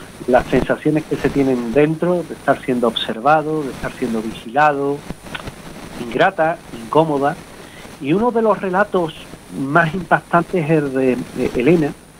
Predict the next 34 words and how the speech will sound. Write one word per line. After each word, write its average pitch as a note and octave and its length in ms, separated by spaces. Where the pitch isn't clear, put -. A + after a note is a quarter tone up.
una C#3 480
chica D#3+ 380
que B2+ 180
vio C#3+ 180
una G#3 180
noche G#3 460
una D#3+ 220
sombra E3+ 400
que D3 180
se - 180
desplazaba B2 920
de G#2+ 120
forma C3 280
silenciosa, B2 680
sigilosa D3+ 540
casi, C#3+ 320
por A#2+ 140
un A#2 100
pasillo. A2 400
Ella G3 200
decía B3 340
que G#3+ 140
era G#3+ 100
como E3+ 300
una G3 300
persona F3 540
que D#3 140
caminaba, C#3+ 600
pero D#3 320
no F3 160
una A3 260
persona G3 480
en F#3 140
sí, B3+ 180